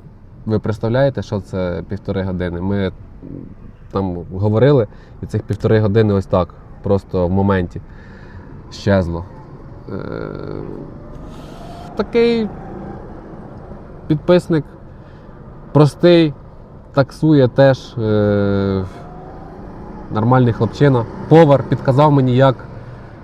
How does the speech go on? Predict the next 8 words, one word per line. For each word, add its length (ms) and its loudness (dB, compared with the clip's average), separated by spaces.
е, 500 4
можна 840 4
замаринувати 760 6
це 160 2
м'ясо, 340 4
яке 180 0
ми 100 2
будемо, 360 2